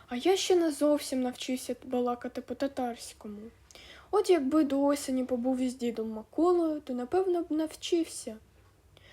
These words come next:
А потім пробрався б до татар, і коли всі захропуть, шаблюкою раз, раз. Оце вам за маму, а оце за тата».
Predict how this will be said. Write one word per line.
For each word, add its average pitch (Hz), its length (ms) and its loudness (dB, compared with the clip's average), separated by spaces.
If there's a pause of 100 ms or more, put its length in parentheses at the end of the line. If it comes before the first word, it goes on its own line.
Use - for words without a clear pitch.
(220)
А 233 100 0
потім 370 380 4
пробрався 254 640 0
б 320 100 0
до 311 160 0
татар, 285 560 0 (460)
і 269 100 0
коли 311 260 6
всі 311 200 0
захропуть, 320 760 4
шаблюкою 277 680 0
раз, 370 380 0
раз. 359 520 -2 (520)
Оце 330 280 2
вам 339 220 2
за 254 160 2
маму, 254 560 2 (220)
а 240 100 -2
оце 359 340 2
за 349 120 2
тата». 220 560 -10